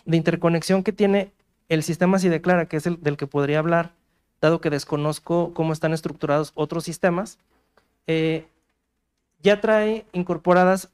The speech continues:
eh, varias previsiones de seguridad, eh, para comunicarse con la plataforma digital nacional.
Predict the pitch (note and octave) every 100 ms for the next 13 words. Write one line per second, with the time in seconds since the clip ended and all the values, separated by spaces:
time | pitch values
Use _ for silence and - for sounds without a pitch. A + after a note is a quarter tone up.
0 | _ - - D#3 F3+ G3 G3+ - - E3+
1 | D#3 F3+ F#3 F#3 F3+ G3 G#3 G3 A3+ _
2 | _ _ _ _ - D3+ D3 - E3+ E3
3 | F3 D#3+ D#3 E3 D#3 F#3 E3+ D#3 D3 D3
4 | D3+ D#3 E3 D3+ D#3 C#3 C#3 C3 E3+ F3